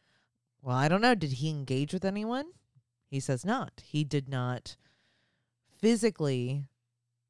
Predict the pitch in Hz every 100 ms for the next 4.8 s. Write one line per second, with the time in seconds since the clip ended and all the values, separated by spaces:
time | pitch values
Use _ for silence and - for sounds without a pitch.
0 | _ 139 131 131 123 147 143 - - -
1 | _ 143 143 139 143 - - - _ _
2 | - 135 123 127 156 185 220 175 165 151
3 | - 143 135 135 - 131 123 - - 156
4 | 151 135 - - 151 147 175